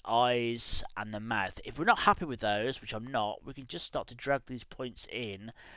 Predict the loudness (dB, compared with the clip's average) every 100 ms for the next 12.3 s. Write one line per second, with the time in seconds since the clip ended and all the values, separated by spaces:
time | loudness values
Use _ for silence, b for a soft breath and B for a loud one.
0 | B B _ -10 0 4 6 6 6 6
1 | 6 2 -4 -4 0 2 2 0 -8 0
2 | -2 -2 -8 -10 -10 -10 -10 -2 2 2
3 | -2 -10 -20 -20 b b b 0 0 4
4 | 8 8 6 -2 -2 -2 0 -2 -8 -12
5 | -12 -14 -12 -10 -10 -4 -6 -4 -10 -4
6 | -4 -6 B B B 0 8 8 8 8
7 | 12 12 12 8 2 -4 B B B -20
8 | 2 6 6 6 2 0 0 0 4 4
9 | 4 0 -4 -4 0 0 2 -2 -4 -6
10 | -6 -8 B B B B -4 -2 0 8
11 | 8 8 -4 -4 0 2 4 4 2 0
12 | -2 -2